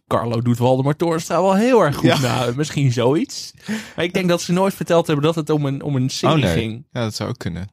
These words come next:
Speaker 1: Dat, dat denk ik. Anders zet je toch nog anders. Irene Moors is gewoon een grootheid op Nederlandse T V. Dan denk je toch:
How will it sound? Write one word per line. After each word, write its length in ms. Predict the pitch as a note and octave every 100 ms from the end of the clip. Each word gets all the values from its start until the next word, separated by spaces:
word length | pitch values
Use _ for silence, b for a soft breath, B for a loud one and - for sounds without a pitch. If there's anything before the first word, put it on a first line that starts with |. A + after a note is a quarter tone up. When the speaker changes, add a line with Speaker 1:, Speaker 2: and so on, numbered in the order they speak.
| _ _ _ _ _ _
Speaker 1:
Dat, 220 | C#3 D3
dat 180 | D3+ C#3+
denk 260 | C#3 F#3 -
ik. 160 | G#2+
Anders 300 | - C#3+ D3
zet 180 | - D#3
je 80 | C#3+
toch 140 | C#3+
nog 160 | D3+ C#3+
anders. 440 | C#3 C#3 D3 - b b b b b -
Irene 300 | A2 G2+ G2+
Moors 260 | G#2+ A#2+
is 80 | B2+
gewoon 200 | C#3+ B2+
een 40 | C#3+
grootheid 540 | D#3+ D3+ D#3 C#3+ D3
op 60 | D3
Nederlandse 420 | D#3 D3+ D3+ -
T 140 | D#3+
V. 240 | D3 E3+ A2+
Dan 140 | A2+
denk 160 | A2+ A#2+
je 80 | -
toch: 320 | C3 B2+